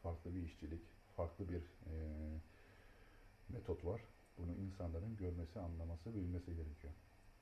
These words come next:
Şu anda, e, sucuğumuzun tamamen pişmesini bekliyoruz. Tava tabii daha ısınmadı, bakın dokunabiliyorum. Ama biraz sonra yavaş yavaş, e,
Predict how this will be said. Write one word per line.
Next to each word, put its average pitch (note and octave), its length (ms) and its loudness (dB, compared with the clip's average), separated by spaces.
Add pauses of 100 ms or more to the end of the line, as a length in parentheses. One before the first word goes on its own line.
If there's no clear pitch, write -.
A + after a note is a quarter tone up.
(140)
Şu G2 80 0
anda, F#2+ 260 2 (1080)
e, - 80 -6 (420)
sucuğumuzun F2 560 2 (840)
tamamen G2 320 4
pişmesini F#2 520 0
bekliyoruz. E2 460 0 (280)
Tava F2+ 260 4
tabii F2+ 280 0 (280)
daha F#2 160 4
ısınmadı, D#2+ 500 0
bakın D#2+ 220 0
dokunabiliyorum. D#2+ 680 2 (1200)
Ama B2+ 180 2
biraz F#2+ 220 6
sonra G2+ 360 2 (1300)
yavaş F#2+ 360 2
yavaş, D#2+ 220 4 (640)
e, F2 80 -2